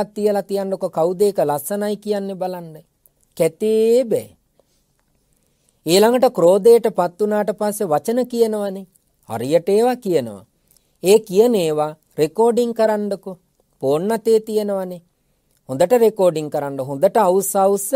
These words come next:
පටිගත කරගන්න. පටිගත කරගෙන තියලා පස්සේ නිකන් ඉන්න වෙලාවට ඔය අර හෑන්ඩ් ෆ්‍රී එක තියෙන කනේ ගහන උපකරණ දෙක. සමහර තරුණ ළමයි,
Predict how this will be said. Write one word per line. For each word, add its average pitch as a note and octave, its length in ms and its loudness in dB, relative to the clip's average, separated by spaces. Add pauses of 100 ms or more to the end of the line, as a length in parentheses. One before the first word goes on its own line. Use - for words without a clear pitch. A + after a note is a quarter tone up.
පටිගත D3+ 460 -4
කරගන්න. F#2+ 480 -18 (1160)
පටිගත A#3+ 420 2
කරගෙන G3 480 0
තියලා C#3+ 540 -4
පස්සේ F#3 420 -2
නිකන් A3 360 -2
ඉන්න G3 220 -4
වෙලාවට A#2+ 600 -4 (800)
ඔය D#3+ 100 2
අර F#3+ 160 4
හෑන්ඩ් F3+ 400 -2
ෆ්‍රී A#3+ 220 0
එක A3 140 0
තියෙන G#3 360 -4
කනේ F#3 320 -6
ගහන F#3+ 260 -4
උපකරණ G#3+ 560 -4
දෙක. G3 220 -8 (840)
සමහර F#3 380 0
තරුණ F3+ 360 -2
ළමයි, F3 480 -2